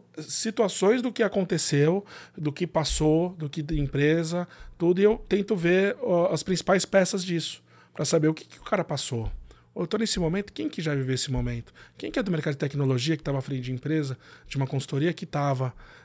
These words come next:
né, nessa etapa? E eu começo a trazer. Aí, pô, minha dor hoje é comercial, marketing, é growth. Quem que, quem que fala de growth? Quem que construiu algo voltado ao growth?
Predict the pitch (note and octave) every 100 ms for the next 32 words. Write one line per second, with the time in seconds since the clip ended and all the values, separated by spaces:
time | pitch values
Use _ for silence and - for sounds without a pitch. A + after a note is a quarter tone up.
0 | - C3+ C#3+ C3+ B2+ B2+ - A#2+ A#2 C#3+
1 | F#3+ G#3 A#3 A3 A#3+ B3+ A#3+ G3+ C#3 -
2 | - - - - D3 F3 E3+ C#3 F#3+ D3
3 | C#3+ D3+ D#3+ E3+ E3 E3+ F#3 F3+ G3 G3
4 | F#3+ F3+ - G3 F#3+ G#3+ F3+ B2+ A2+ _
5 | _ _ D#3 E3+ C3+ - C#3 D3+ F#3 F3
6 | - A#2+ - _ _ _ - - - G4
7 | D4+ A3 - - _ _ _ D#4+ E4 -
8 | - E3 - C#3+ C#3+ C#3 B2 - - -
9 | - - C4 C#4+ B3 - - - G#3+ C4
10 | G#3 G3+ F#3+ E3+ G3 E3+ D3 D3+ D3 D#3
11 | C#3+ C3+ C3 B2+ A#2+